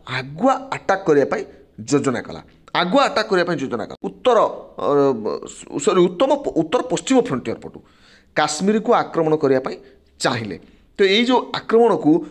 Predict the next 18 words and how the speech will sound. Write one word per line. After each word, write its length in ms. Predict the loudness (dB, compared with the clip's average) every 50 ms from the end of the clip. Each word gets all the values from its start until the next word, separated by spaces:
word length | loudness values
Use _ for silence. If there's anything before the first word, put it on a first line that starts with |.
| -10 -6
ଆମେ 160 | -4 -2 -2 -2
ପ୍ରଥମ 300 | -2 -2 -2 -2 -2 -2
କାଶ୍ମୀର, 360 | -2 -2 -2 -4 -4 -4 -4
ଏ, 420 | -4 -6 -10 -20 -16 -8 -4 -2 0 0 0 0
ଯୁଦ୍ଧ 240 | 0 0 2 4 4
ବୋଲି 220 | 4 4 4 4
ଆମେ 160 | 2 2 2 2
ନାମିତ 260 | 0 0 0 0 0
କରୁଛନ୍ତି 360 | -2 -2 -4 -4 -4 -4 -4
ପରବର୍ତ୍ତୀ 300 | -4 -4 -6 -6 -10 -12
ସମୟରେ। 320 | -12 -12 -12 -12 -12 -14 -14 -18 -16 -4 0
ତେବେ 120 | 2 4
ଇଏ 180 | 4 4 4 4
ଯୋଉ 180 | 2 2 2
କାଶ୍ମୀର, 380 | 0 0 0 -2 -2 -2 -2 -2 -4 -8 -12 -6 -4
ପ୍ରଥମେ 220 | -2 0 2 2 0
ତାକୁ 120 | 0 -2
ପୁଞ୍ଚ 300 | 0 2 2 2 2